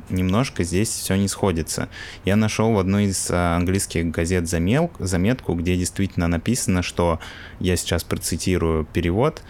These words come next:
а, «Желая знать, как лучше приступить к строительству железных дорог в своей обширной стране, царь Николай Первый в середине девятнадцатого века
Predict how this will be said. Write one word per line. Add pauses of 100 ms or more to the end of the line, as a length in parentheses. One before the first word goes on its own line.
(280)
а,
«Желая
знать,
как
лучше
приступить
к
строительству
железных
дорог
в
своей
обширной
стране,
царь
Николай
Первый
в
середине
девятнадцатого
века